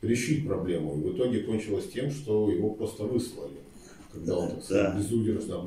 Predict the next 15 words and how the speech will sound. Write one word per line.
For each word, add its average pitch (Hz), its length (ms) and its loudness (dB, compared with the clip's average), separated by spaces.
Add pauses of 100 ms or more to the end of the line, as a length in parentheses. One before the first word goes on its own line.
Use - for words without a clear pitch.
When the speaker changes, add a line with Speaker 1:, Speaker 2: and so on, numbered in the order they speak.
(140)
Speaker 1:
продолжал 92 400 0
свою 87 240 -6
деятельность. - 720 -8
Speaker 2:
Да, 120 220 6
да, 110 180 2
да. 90 280 -4
Он 143 220 8
продолжал 101 540 4
свою, 85 240 -2 (400)
свою 117 440 8
мелкобуржуазное, 135 960 10
своё 110 260 6
влияние 117 520 6
на 110 280 2
партию. 80 500 -2